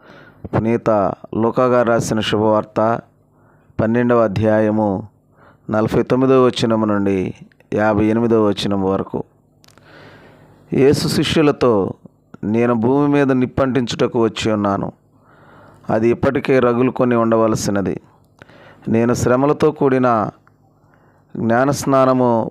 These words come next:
పొందవలయను. అది నెరవేరినంత వరకు నా మనస్సుకు శాంతి లేదు.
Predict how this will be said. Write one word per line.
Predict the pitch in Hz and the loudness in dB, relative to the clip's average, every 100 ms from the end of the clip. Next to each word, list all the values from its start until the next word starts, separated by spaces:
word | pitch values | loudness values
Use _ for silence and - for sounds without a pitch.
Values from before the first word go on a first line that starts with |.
| - | -4
పొందవలయను. | 117 117 117 113 107 101 95 - _ _ _ - _ - - _ - | -4 0 0 2 0 -2 -4 -10 _ _ _ -20 _ -20 -20 _ -4
అది | 110 117 | 0 2
నెరవేరినంత | 117 117 135 143 139 135 117 | 2 4 4 4 4 0 2
వరకు | 127 123 120 117 113 107 - - | 2 2 0 0 0 0 -6 -8
నా | 113 110 110 | -2 0 0
మనస్సుకు | 117 123 - 120 120 | 0 0 -2 -2 -4
శాంతి | - 113 113 110 | -2 -2 0 0
లేదు. | 110 98 110 | 0 0 -4